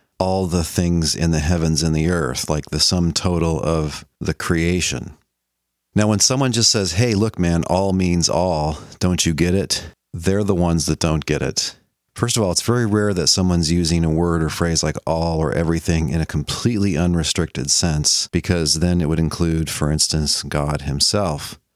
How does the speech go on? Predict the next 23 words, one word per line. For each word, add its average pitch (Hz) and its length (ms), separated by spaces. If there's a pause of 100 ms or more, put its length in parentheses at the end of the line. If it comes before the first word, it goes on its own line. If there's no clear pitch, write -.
(340)
So 85 220
if 78 140
you 80 160
just - 300
mean 87 180 (100)
all 92 480 (280)
unrestrictedly 82 1040
and 82 100
you 78 60
say 82 220
God 82 360
created 87 300
all 82 160
things, 87 680
that 76 180
is 82 300
false, - 720
because 82 640
God 82 280
did 82 120
not 78 200
create 76 360
himself. 73 680